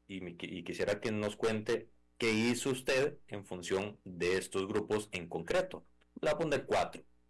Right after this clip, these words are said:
Número uno, hogar de ancianos.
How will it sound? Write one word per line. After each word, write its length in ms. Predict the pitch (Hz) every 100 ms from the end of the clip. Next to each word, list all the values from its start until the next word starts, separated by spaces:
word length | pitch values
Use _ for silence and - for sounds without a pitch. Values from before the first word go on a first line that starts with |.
| _ _ - _ -
Número 320 | 110 127 139 139 156
uno, 260 | 175 214 - - - _ _ _
hogar 340 | 101 92 101 107
de 80 |
ancianos. 640 | 117 104 117 139 170 -